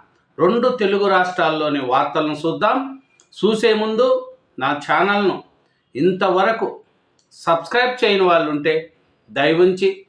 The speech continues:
సబ్స్క్రైబ్ చేసుకోండి. నా వీడియోను చిన్న లైక్ చేయండి. ముఖ్యంగా ఈరోజు వార్తల్లోని చూసుకుంటే ఆంధ్రజ్యో-,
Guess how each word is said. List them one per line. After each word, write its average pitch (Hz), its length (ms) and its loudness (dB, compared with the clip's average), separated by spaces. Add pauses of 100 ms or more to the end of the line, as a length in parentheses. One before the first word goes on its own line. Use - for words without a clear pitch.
(120)
సబ్స్క్రైబ్ - 680 -2
చేసుకోండి. 190 640 0 (260)
నా 131 80 -2
వీడియోను 147 680 2 (380)
చిన్న 233 200 0
లైక్ 185 380 0
చేయండి. - 360 -2 (1200)
ముఖ్యంగా 185 580 2 (640)
ఈరోజు 170 440 2
వార్తల్లోని 156 680 0
చూసుకుంటే 156 760 -2 (280)
ఆంధ్రజ్యో-, 185 720 0